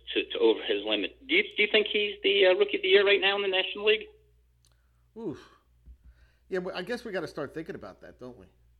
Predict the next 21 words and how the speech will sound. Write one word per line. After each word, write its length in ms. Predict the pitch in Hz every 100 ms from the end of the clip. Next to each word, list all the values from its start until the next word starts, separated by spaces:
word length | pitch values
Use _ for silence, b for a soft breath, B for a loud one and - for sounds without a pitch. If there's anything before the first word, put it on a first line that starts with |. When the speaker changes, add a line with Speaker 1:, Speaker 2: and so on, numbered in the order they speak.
| _ _ _
Speaker 2:
Yeah. 220 | 127 135
Speaker 1:
Yeah, 220 | 120 139 107 -
I, 100 | 123
I, 220 | 117 - -
I 20 |
mean, 160 | 131 120
I, 300 | 123 131 139 -
I 40 |
would 180 | 139 131
think 200 | 127 127
that 80 | 104 -
he's, 200 | 123 117 -
he's 140 | 131 123
the 60 | - -
favorite 280 | 139 143
right 160 | - 92
now. 140 | 90 73 - _ _ _
Speaker 2:
Is 140 | 156
Harris 340 | 185 208 285 277
a 40 |
rookie? 340 | 240 262 262